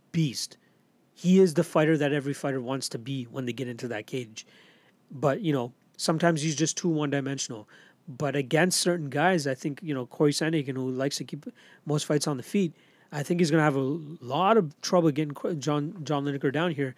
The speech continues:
and I don't think he'll successfully, successfully be able to. And definitely his, his path to victories here is just sticking and moving, sticking and moving, and hoping that whatever shot John Lineker is, is eventually gonna land doesn't land clean enough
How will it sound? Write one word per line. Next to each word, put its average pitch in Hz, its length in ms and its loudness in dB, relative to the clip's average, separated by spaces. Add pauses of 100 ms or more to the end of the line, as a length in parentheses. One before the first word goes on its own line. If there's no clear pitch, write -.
(240)
and 139 100 -6
I 135 60 -6
don't 160 220 0
think 156 160 -2
he'll 156 100 4
successfully, 151 640 0 (100)
successfully 151 760 -2
be 135 180 -4
able 165 180 2
to. 131 220 -4 (320)
And 143 140 -4
definitely 165 300 2
his, 131 240 -2 (260)
his 151 120 -8
path 165 220 0
to 160 80 -4
victories 143 420 0
here 139 220 0
is 127 220 -6
just - 280 -12 (140)
sticking 156 380 -2
and 143 100 -4
moving, 143 240 2
sticking 147 340 -2
and 131 80 -6
moving, 139 260 0
and 123 140 -6 (220)
hoping 165 360 2
that 143 160 0
whatever 147 260 2
shot 147 260 -2
John 151 220 0
Lineker 143 320 0
is, 131 260 -4
is 135 160 -4
eventually 147 320 -4
gonna 135 160 -4
land 139 300 0 (480)
doesn't 170 340 2
land 151 240 -2
clean 170 300 0
enough 131 480 -6